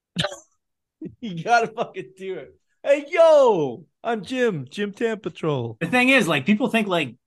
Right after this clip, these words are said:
Speaker 2: that's, like, a fake, like, a lot of people think, like, "Oh, you just say that because it's New Jer-," like, no, people actually greet people like that in New Jersey. <laughs> Like, if you see somebody you haven't seen in a while, like, they surprise you, they hit you in the back, and you turn around, and you're like, "Oh, hey, yo, what's up?"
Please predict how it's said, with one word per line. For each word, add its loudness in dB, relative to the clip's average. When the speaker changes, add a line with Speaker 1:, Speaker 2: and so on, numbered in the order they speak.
Speaker 2:
that's, -4
like, -4
a -4
fake, -2
like, -4
a -2
lot 4
of -2
people 0
think, -4
like, -2
"Oh, -2
you -4
just -10
say -4
that -6
because -8
it's -8
New -4
Jer-," -8
like, -6
no, 0
people -8
actually -4
greet -10
people -8
like -10
that -20
in -12
New -12
Jersey. -14
<laughs> -2
Like, -2
if 0
you 0
see -4
somebody 0
you 0
haven't -4
seen -8
in -6
a -6
while, 0
like, -4
they -6
surprise -6
you, -2
they -6
hit -10
you -8
in -6
the -8
back, -4
and -6
you -8
turn -4
around, -2
and -4
you're -4
like, -6
"Oh, 0
hey, 4
yo, 6
what's 0
up?" 4